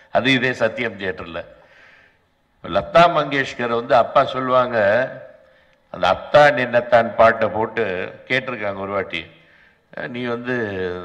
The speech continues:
பி சுஷீலா மாதிரி பாட முடியுமான்னு?" கேட்டு. அப்படி லதாஜி வந்து அவ்வளோ பெரிய பாரத் ரத்னா கிட்ட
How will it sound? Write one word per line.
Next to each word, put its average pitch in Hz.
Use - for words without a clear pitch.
பி 131
சுஷீலா 104
மாதிரி 101
பாட 95
முடியுமான்னு?" 85
கேட்டு. -
அப்படி 127
லதாஜி 113
வந்து 110
அவ்வளோ 107
பெரிய 98
பாரத் 110
ரத்னா 98
கிட்ட 92